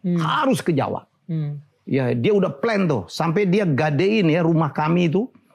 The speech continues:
Speaker 2: rumah kayu di dalam gang dia gadein ke bank. Yang sampai dia meninggal, Daniel, itu rumah nggak tertebus. Hampir disita bank. Ya,
Speaker 1: Oke.
Speaker 2: Tanto lah yang menyelamatkan ya.
Speaker 1: Ya.
Speaker 2: Akhirnya we, we buy back.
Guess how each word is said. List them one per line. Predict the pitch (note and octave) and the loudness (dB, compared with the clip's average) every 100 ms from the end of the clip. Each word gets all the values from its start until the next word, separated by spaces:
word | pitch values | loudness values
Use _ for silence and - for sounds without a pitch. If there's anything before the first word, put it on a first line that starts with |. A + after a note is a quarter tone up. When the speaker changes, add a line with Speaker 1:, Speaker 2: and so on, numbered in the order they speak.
| _ | _
Speaker 2:
rumah | C3+ D3+ C#3+ | 0 0 -2
kayu | - D3 E3+ A#3+ C4+ | -2 0 2 2 0
di | D3 | 0
dalam | - C#3+ C#3 C#3 | 2 2 2 2
gang | D#3 A3 G3 | 0 0 0
dia | D3+ | 0
gadein | D3+ C3+ C3+ E3 D#3 | 0 0 0 0 0
ke | C#3+ | 0
bank. | B2 A#2 F#2+ - _ _ _ _ - - | -2 -4 -6 -14 _ _ _ _ -20 -4
Yang | C#3+ D#3 C#3+ | 0 0 0
sampai | D3+ C#3+ E3+ | -2 0 2
dia | D#3+ | 2
meninggal, | D#3 D#3 F3 G#3 G#3+ | 2 2 2 2 0
Daniel, | F3 F#3+ A3+ | 2 2 2
itu | F#3 G3+ | 0 2
rumah | F#3+ G#3 | 2 2
nggak | F#3 - B2 | 0 0 -4
tertebus. | - D3 C#3+ - - _ _ _ | -2 0 -2 -6 -18 _ _ _
Hampir | - G3+ G#3 A#3+ A#3+ | -6 -2 0 2 2
disita | F#3+ G3+ G#3+ G#3+ G3 - - - A#3 A3+ | 2 2 2 0 -6 -14 -18 -6 -4 0
bank. | G#3+ D4+ - _ _ _ _ - A#3 G#3+ - _ _ | 0 -2 -4 _ _ _ _ -20 -20 -20 -20 _ _
Ya, | G3 B3+ | -2 -2
Speaker 1:
Oke. | F#3 D#3+ _ | -8 -16 _
Speaker 2:
Tanto | - A3+ A#3+ | -4 -2 -2
lah | G#4 F#3 - | -2 -4 -2
yang | F#3+ F3 | 0 2
menyelamatkan | E3+ E3 D#3 D#3+ - B2+ B2+ | 2 2 0 -2 -2 -2 0
ya. | D3+ | 0
Speaker 1:
Ya. | G#3+ D#3 | -2 -2
Speaker 2:
Akhirnya | C#3+ D3+ F#3+ F#3 E3+ - | 0 0 0 0 -2 -4
we, | D#3 D#3+ E3+ | 0 0 2
we | D#3+ | 2
buy | D3 C#3+ | 2 0
back. | C#3+ A#2 G2+ | 0 -2 -6